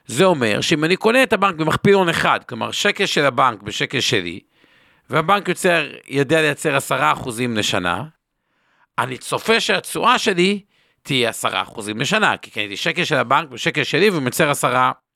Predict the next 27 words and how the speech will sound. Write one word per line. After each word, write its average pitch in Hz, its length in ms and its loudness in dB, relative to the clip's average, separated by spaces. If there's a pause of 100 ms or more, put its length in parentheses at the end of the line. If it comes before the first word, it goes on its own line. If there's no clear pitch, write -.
(360)
אחוזים. 110 480 0 (880)
עכשיו, 110 280 -2 (1040)
ככל 226 260 2
שהתשואה 196 440 2
על 165 100 2
ההון 156 400 2 (600)
יותר 131 500 2 (160)
גבוהה, 98 580 2 (1200)
אולי 240 120 4
אני 415 220 4
אפילו 349 220 6
מוכן, 285 300 2
אהיה 247 920 2
מוכן 208 240 0
שהם 190 140 -2
טיפה 180 260 2
יותר. 160 260 0
סתם 160 220 0
דוגמה, 110 220 0
אם 110 80 0
הבנק 160 320 2
היה 180 80 2
מייצר 170 380 2
חמש 135 280 0
עשרה 214 200 0
אחוזים 131 320 0
לשנה, 120 420 2